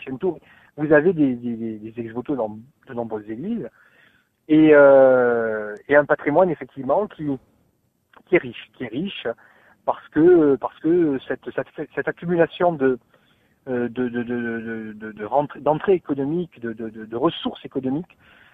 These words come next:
a permis effectivement le, le, la constitution d'un, euh, d'un patrimoine, euh, important.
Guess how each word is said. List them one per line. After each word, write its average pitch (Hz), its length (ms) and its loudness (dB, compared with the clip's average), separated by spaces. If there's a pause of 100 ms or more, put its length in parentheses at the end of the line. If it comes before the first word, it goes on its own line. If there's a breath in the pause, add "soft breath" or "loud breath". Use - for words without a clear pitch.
(160 soft breath)
a 117 100 -2
permis 147 460 -2
effectivement 127 560 -2
le, 123 300 0
le, 110 220 -6
la 107 120 -10
constitution - 720 -4
d'un, 123 240 -2 (500 soft breath)
euh, 107 380 -12
d'un 110 180 -10
patrimoine, 127 520 -2
euh, 107 560 -4 (420)
important. 113 420 -10